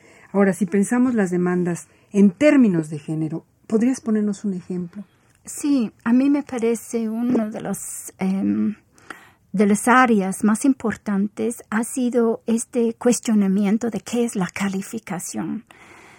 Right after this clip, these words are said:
Speaker 2: Calificación en última instancia no es un concepto técnico, sino también tiene un elemento muy fuerte de la política. ¿Quién decide qué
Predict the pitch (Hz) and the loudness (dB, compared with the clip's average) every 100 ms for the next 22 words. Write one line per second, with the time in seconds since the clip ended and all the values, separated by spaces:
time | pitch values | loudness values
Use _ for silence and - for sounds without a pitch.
0 | _ _ _ 269 269 277 240 202 - 220 | _ _ _ 0 2 0 -2 -4 0 2
1 | 233 202 226 262 262 220 196 - 202 202 | 4 4 2 0 0 0 -2 -4 -4 -2
2 | - 220 202 208 240 220 233 - - 220 | -2 2 4 4 2 0 -2 -4 -4 0
3 | 214 - 185 - 196 - 202 - 190 - | 0 0 -4 -2 -8 -8 -8 -6 -6 -2
4 | 196 - 226 - - - 262 294 165 196 | -2 -2 -12 -14 -10 -2 2 4 2 -2
5 | - 190 208 208 214 208 208 233 254 220 | -2 0 0 0 2 2 4 4 4 0
6 | 196 190 185 196 - 196 208 262 - 208 | -2 -2 0 -2 -4 -4 -2 -2 -4 -6
7 | 185 - 202 202 190 - 208 202 220 - | -8 -8 -8 -6 -8 -8 -8 -6 -8 -10
8 | 339 - - _ _ - 320 339 254 - | -16 -16 -18 _ _ -2 0 2 0 -2
9 | 240 226 - 180 - - | -4 -4 -6 -14 -10 -6